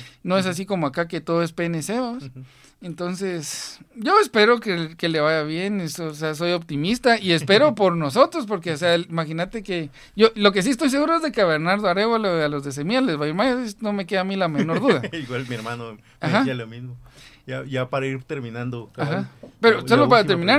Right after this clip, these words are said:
Speaker 2: pregunta. Ajá.
Speaker 1: eh, eh, y entonces yo espero que haga Gloria Álvarez, tenga cuarenta años y ya se-, ya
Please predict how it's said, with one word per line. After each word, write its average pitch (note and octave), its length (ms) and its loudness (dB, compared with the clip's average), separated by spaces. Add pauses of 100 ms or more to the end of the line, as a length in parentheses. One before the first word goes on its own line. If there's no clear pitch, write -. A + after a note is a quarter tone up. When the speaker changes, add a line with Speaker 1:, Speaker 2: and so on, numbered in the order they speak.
(100)
Speaker 2:
pregunta. - 140 -14
Ajá. G3 120 -2
Speaker 1:
eh, E3+ 160 -6
eh, D#3+ 460 -2 (280)
y G3+ 60 0
entonces G3+ 380 0
yo A3 100 4
espero A3 320 2
que F3 140 -2
haga F#3 160 2
Gloria G3 360 0
Álvarez, F3+ 360 0
tenga F3+ 200 -6
cuarenta F#3+ 440 0
años A3 280 -2
y F3+ 60 -6
ya D#3 160 0
se-, D#3 320 -6
ya D3+ 480 2